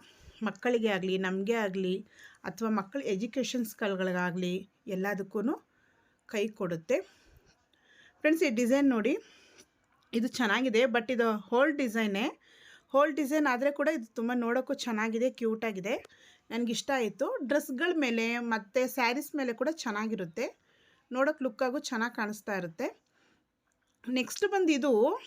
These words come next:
ನಾನು ಯಾವ ಥರ ಸೇರಿಸ್ದೆ ಅಂದರೆ, ಈ ಹ್ಯಾಂಗರ್ಸ್ ತಗೋಬೇಕು, ಈ ಥರನೇ ತಗೋಬೇಕು ಅಂತ ಮೈಂಡಲ್ಲಿ ಬಂದು ನಾನು ಫಿಕ್ಸ್ ಮಾಡಿ ಇಟ್ಕೊಂಡೆ. ಫಿಕ್ಸ್ ಮಾಡಿ ಇಟ್ಕೊಂಡು ಇದೇ ಥರನೇ ತಗೋಬೇಕು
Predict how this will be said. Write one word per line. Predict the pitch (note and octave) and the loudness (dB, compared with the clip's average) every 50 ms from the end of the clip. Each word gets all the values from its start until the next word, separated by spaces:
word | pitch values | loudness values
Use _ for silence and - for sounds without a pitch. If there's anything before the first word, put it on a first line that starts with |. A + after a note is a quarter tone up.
| - - - - - - - _ _ _ _ - - - | -16 -20 -20 -20 -20 -20 -20 _ _ _ _ -14 -2 2
ನಾನು | C4 C4+ C4 | 4 6 6
ಯಾವ | A#3 B3+ D#4 | 6 4 4
ಥರ | - - A#4 A4+ G#4+ | 2 2 2 2 2
ಸೇರಿಸ್ದೆ | D#4 - C4+ A#3+ A#3+ C4+ C4+ - - C4+ | 4 4 4 4 4 2 0 0 2 2
ಅಂದರೆ, | G#3+ G3 G3 F#3+ G3 A#3 F4 G4+ - _ _ - - - - _ _ | 2 2 0 0 2 2 0 0 -4 _ _ -20 -20 -20 -20 _ _
ಈ | B3+ C4 | 2 2
ಹ್ಯಾಂಗರ್ಸ್ | C4 A#3+ C4 B3+ C4+ D#4+ F#4+ G4 F4 - | 2 4 2 2 4 4 4 2 2 2
ತಗೋಬೇಕು, | - C4+ A#3+ B3+ C#4 B3 C#4+ C#4 C#4+ C4+ | 2 2 4 4 2 2 2 0 0 0
ಈ | C4 C4+ | 0 0
ಥರನೇ | - D4 C#4+ C#4 D4+ D4+ | 0 0 2 2 2 2
ತಗೋಬೇಕು | D#4 B3+ G#3+ A3 B3 A3 C4+ B3+ C4 C4 | 2 0 0 0 0 2 0 0 0 0
ಅಂತ | A#3 A3 G#3+ C#4 | -2 -2 0 0
ಮೈಂಡಲ್ಲಿ | C#4+ C#4 A#3+ G#3+ A#3 B3+ B3 C#4 C4 A3 | 2 2 2 4 2 4 2 2 2 2
ಬಂದು | G#3 G3 A3+ D#4 | -2 -2 -2 -2
ನಾನು | D#4 C4+ A3 | -2 -2 -2
ಫಿಕ್ಸ್ | - - A3 - - - | -4 -8 -10 -10 -6 -4
ಮಾಡಿ | A#3+ B3 A3+ A3+ | -4 -2 -2 -2
ಇಟ್ಕೊಂಡೆ. | G#3+ - - - G#3 G3+ F#3 F3 G#3 D4 - - _ _ - - - - - _ _ - | -2 -4 -6 -6 -6 -4 -4 -2 -2 -4 -4 -6 _ _ -20 -20 -20 -20 -20 _ _ -8
ಫಿಕ್ಸ್ | - - - - | -8 -8 -6 -4
ಮಾಡಿ | E4 E4+ E4+ D#4 D#4 | -4 -2 0 2 0
ಇಟ್ಕೊಂಡು | C#4 G#3+ - - C4 B3+ C4+ D4+ | 0 -2 -2 -2 0 2 2 2
ಇದೇ | D4+ C4 A3 C4 C#4 | 0 2 2 2 2
ಥರನೇ | C#4 D#4 C#4 C4+ C4 C#4 | 2 0 0 0 0 0
ತಗೋಬೇಕು | C#4 C#4 A#3 G#3+ G#3+ A#3+ A#3 A3+ A3+ G#3+ - - A#3 | 0 0 2 2 2 4 4 2 2 0 -2 -4 -2